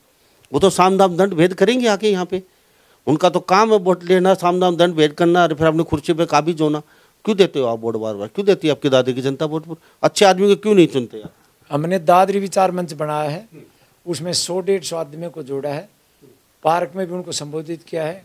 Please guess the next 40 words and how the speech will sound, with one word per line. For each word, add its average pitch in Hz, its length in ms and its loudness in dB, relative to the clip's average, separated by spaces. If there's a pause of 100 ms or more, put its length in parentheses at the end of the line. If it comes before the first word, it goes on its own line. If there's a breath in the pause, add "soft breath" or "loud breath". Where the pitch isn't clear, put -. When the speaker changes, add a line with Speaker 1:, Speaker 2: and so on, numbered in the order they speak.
Speaker 2:
ग्रुप 165 220 -8
के 196 160 -6
माध्यम 165 420 -8
से 170 280 -10
उनको 160 280 -14
जागरूक 156 400 -8
करता 151 260 -14
रहता 156 280 -10
हूँ। 170 160 -14 (520 soft breath)
बिल्कुल 240 360 2
नहीं 226 140 0
चुनेंगे 208 400 -6
ऐसे 185 260 -2
नेताओं 180 420 -4
को 123 180 -16 (600)
जिसका 190 320 -2
बाद 180 280 0
में 185 140 -8
ये 180 160 -4
लगे, 165 260 -8
बिल्कुल 202 340 -4
नकेल 214 460 2
डाल 202 220 2
देंगे 196 340 -6
दादरी 185 420 -2
के 165 120 -8
हर 151 180 -6
नेता 185 340 -6
को। 208 280 -6 (580 soft breath)
वो 196 120 4 (120)
चुना 226 380 0
गया 226 320 4
तो 240 160 0
उसको 233 640 -2
गली 220 380 0
गली 247 260 2
में 233 140 -4
वायदा 202 380 0
करना 190 320 -6
पड़ेगा, 165 460 -6